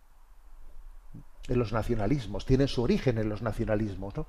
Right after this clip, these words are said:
Cayó ese enfrentamiento, bueno, cayó, ¿eh? directo, ¿eh? de los, de, de la, de la Guerra Fría entre el bloque comunista y el bloque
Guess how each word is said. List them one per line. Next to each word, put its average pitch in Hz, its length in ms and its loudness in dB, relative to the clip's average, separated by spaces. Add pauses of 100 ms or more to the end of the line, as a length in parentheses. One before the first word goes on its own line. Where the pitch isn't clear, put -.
(760)
Cayó 131 480 6
ese 135 280 8
enfrentamiento, 127 1120 4
bueno, 123 220 2
cayó, 110 340 4 (140)
¿eh? 139 120 -2 (1000)
directo, 123 840 8
¿eh? 131 160 2
de 117 160 6
los, 117 200 4
de, 131 120 4
de 120 480 2
la, 117 120 2
de 120 180 2
la 113 120 6
Guerra 131 300 8
Fría 127 320 4
entre 123 240 6
el 113 80 4
bloque 123 480 8
comunista 120 680 2
y 117 120 4
el 117 120 6
bloque 120 600 6